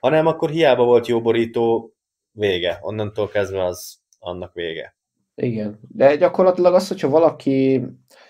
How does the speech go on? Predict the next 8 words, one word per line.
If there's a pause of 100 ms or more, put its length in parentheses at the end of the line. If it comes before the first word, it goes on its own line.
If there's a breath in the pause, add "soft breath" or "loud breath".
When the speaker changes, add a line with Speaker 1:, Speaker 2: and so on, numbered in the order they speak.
(600 soft breath)
Speaker 2:
ö, (380 loud breath)
én
azt
úgy
szoktam,
hogyha
valaki
eljön